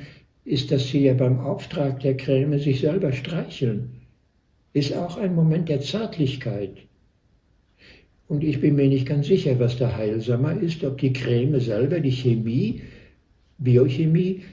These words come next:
oder die Zärtlichkeit, die Psychologie.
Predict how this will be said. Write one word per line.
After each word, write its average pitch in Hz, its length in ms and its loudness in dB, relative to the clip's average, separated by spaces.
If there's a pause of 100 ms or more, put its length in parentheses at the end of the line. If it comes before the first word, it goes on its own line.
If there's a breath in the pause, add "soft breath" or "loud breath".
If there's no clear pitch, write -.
(420 loud breath)
oder 127 160 8
die - 140 6
Zärtlichkeit, 135 800 -2
die 131 80 0
Psychologie. 127 920 0